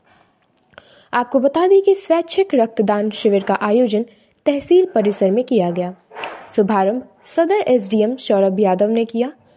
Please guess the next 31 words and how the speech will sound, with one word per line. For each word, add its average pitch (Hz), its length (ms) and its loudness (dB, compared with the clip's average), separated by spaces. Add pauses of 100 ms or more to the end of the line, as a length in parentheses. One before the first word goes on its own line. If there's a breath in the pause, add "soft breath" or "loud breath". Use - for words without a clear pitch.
(280 soft breath)
पांच 381 360 -4
महादानियों 240 560 0
ने 240 140 0
रक्तदान 208 640 -2
भी 190 140 -2
किया। 185 340 -8 (720 soft breath)
एसडीएम 208 380 2
ने 196 120 -2
कहा 240 240 -2
कि 254 160 -2
रक्तदान 190 500 -2
करने 208 340 0
से 269 180 -2
जरूरतमंदों 196 800 0
को 226 200 -6 (380 soft breath)
समय 339 240 2
से 359 160 -2
रक्त 208 280 -2
मिल 277 240 2
जाता 190 300 -2
है, 185 220 -8 (540 loud breath)
सभी 226 220 2
को 214 140 2
रक्तदान 202 580 -2
करना 190 300 -2
चाहिए। 214 500 -6 (500)
जिला 214 240 2
चिकित्सालय 240 720 -2
के 339 180 -4
रक्त 240 300 -4
कोष 233 320 0